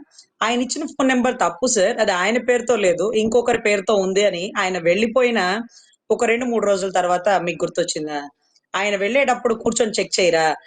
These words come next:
ఆయన వెళ్ళక ముందే లెటర్ పెడతాడు కదా, "నేను యూరోప్ కి వెళ్ళాలి, పలానా డేట్ లో దయచేసి పర్మిషన్ ఇవ్వండి" అని ఒక నెల ముందు పెట్టుంటాడు కదా. పెట్టున్నంత వరకు నేను ఏ నెంబర్ ని వాడుతున్నాను, ఏ మెయిల్ కాంటాక్ట్ లో ఉంటాను, ఎక్కడెక్కడికి వెళ్తున్నాను, ఆ, ఏ,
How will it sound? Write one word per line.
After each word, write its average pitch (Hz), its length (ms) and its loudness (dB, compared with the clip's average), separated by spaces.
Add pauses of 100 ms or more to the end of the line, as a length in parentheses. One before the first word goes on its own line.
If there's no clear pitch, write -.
(260)
ఆయన 220 220 -2
వెళ్ళక 208 360 -2
ముందే 262 300 0
లెటర్ 220 360 0
పెడతాడు 240 340 2
కదా, 240 240 2
"నేను 220 200 0
యూరోప్ 214 320 2
కి 226 140 -2
వెళ్ళాలి, 214 420 2 (380)
పలానా 214 340 2
డేట్ 208 260 0
లో 220 80 2
దయచేసి 196 460 2
పర్మిషన్ 220 480 0
ఇవ్వండి" 208 260 0
అని 202 60 2
ఒక 196 160 2
నెల 175 200 0
ముందు 214 280 0
పెట్టుంటాడు 220 540 0
కదా. 208 280 -4 (460)
పెట్టున్నంత 269 520 0
వరకు 254 420 2
నేను 233 240 2
ఏ 202 180 2
నెంబర్ 240 320 2
ని 247 80 0
వాడుతున్నాను, 220 560 2
ఏ 196 180 4
మెయిల్ 233 320 4
కాంటాక్ట్ 220 400 0
లో 220 80 0
ఉంటాను, 208 380 0
ఎక్కడెక్కడికి 220 600 0
వెళ్తున్నాను, 208 540 -2 (560)
ఆ, 220 160 2
ఏ, 214 280 4